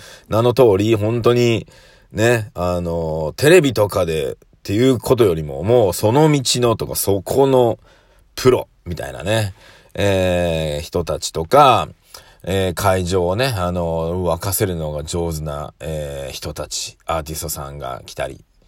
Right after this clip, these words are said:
ね、お笑いの、あの、大の字さんのディージェーとかあったりとか、ね、っていうところで、もうそれはそれで、えー、お客さんもね、一緒に作り上げる感じが、えー、非常にあってよかったな、というところでしたね。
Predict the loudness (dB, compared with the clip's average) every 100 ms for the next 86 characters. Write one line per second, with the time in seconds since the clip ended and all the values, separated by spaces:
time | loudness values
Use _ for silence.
0 | _ _ -6 -4 -6 -14 -6 0 2 0
1 | -2 -4 -6 -8 -4 -2 -2 -2 -4 -8
2 | -12 -10 -10 -10 -12 -14 -14 -12 -14 -16
3 | -16 -18 -18 -20 _ -8 -6 -6 -10 _
4 | _ _ -4 -2 -2 -2 -4 -4 -4 -6
5 | -10 -16 _ _ _ _ _ -20 -14 -12
6 | -12 -16 -20 -20 _ _ _ _ -2 2
7 | 4 6 6 6 6 2 -2 _ -4 -2
8 | 2 0 0 -2 -4 -6 -6 -6 -6 -4
9 | -2 -2 -2 -6 -10 -10 -10 -8 -10 -12
10 | -8 -6 -6 -6 -6 -6 -8 -14 -18 _
11 | _ _ _ _ -12 -10 -10 -14 -14 -18
12 | -18 -18 -20 -20 -20 -20 -14 -10 -8 -8
13 | -10 -8 -8 -8 -10 -10 -8 -8 -8